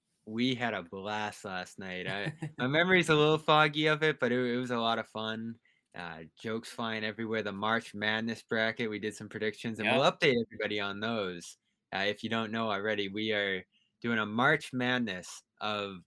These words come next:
Speaker 2: Our own March
Speaker 1: Garden Report
Speaker 2: Madness.
Speaker 1: things. Yes, a Garden Report March Madness. Vote for your favorite Garden Report things, essentially. Phenomenal.
Speaker 2: Moments, things. Yeah,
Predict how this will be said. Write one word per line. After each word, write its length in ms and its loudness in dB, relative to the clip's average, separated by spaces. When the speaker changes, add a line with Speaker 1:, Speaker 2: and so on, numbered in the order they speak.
Speaker 2:
Our 160 -2
own 300 2
March 260 4
Speaker 1:
Garden 240 -4
Report 80 2
Speaker 2:
Madness. 300 2
Speaker 1:
things. 520 -6
Yes, 440 -2
a 100 -4
Garden 340 2
Report 380 0
March 340 -2
Madness. 680 -2
Vote 360 6
for 120 -2
your 200 2
favorite 560 0
Garden 280 0
Report 440 -2
things, 320 -4
essentially. 720 -8
Phenomenal. 720 4
Speaker 2:
Moments, 500 2
things. 1120 -4
Yeah, 260 -4